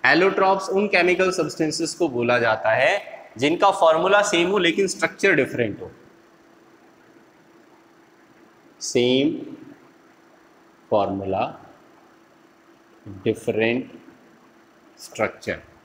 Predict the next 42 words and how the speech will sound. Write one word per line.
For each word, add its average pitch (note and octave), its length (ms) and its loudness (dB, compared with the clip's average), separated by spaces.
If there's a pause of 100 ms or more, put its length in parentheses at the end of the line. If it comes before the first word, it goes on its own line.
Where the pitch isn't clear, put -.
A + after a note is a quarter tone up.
(200)
इनको D#3 260 0
बोला D#3 240 2
जाता D3+ 260 2
है F3 200 0
allotropes। A#2 720 0 (500)
तो C3+ 60 0
जब F#3 220 4
भी A#3 120 2
हम G#3 180 2
किसी G#3+ 320 0
allotropic F3+ 600 2
substance C#3+ 520 -2
को B2+ 160 -6 (100)
एक A#3 280 2
form E3+ 240 4
से F#3+ 160 0
दूसरी F3 380 0
form D3 280 4
में E3 140 -2
convert D3 420 2
कर C3 160 2
देते A#2+ 300 0
हैं, F3 220 2 (400)
उस F3+ 260 0
time F3+ 260 4
पर F#3 120 4
जो F3+ 140 2
energy C#3+ 420 0
change D3 340 0
होता B2 260 0
है, D#3+ 160 0
that A#2+ 260 0
is D3 260 -2
called B2+ 420 4 (880)
allotropic B2+ 800 2
transformation। G2 880 -2 (540)
तो C#3+ 60 2
एक D3 100 2
example E3 500 2
बता F#3 240 4
रहा E3 120 4
हूं, - 320 -6